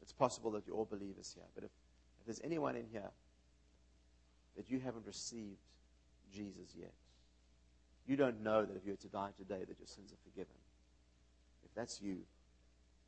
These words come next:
just between you and God, just lift up your hand because I wanna pray with you if that's you, before we go any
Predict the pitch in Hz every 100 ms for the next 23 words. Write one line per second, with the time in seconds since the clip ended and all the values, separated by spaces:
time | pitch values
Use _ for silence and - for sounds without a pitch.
0 | - - - - - - - - - -
1 | - 117 - 127 104 104 98 90 92 95
2 | 117 - 123 98 95 92 90 90 92 95
3 | - 85 82 - - - 80 85 - 76
4 | 67 - - - - - - - - -
5 | - - - - 85 85 87 87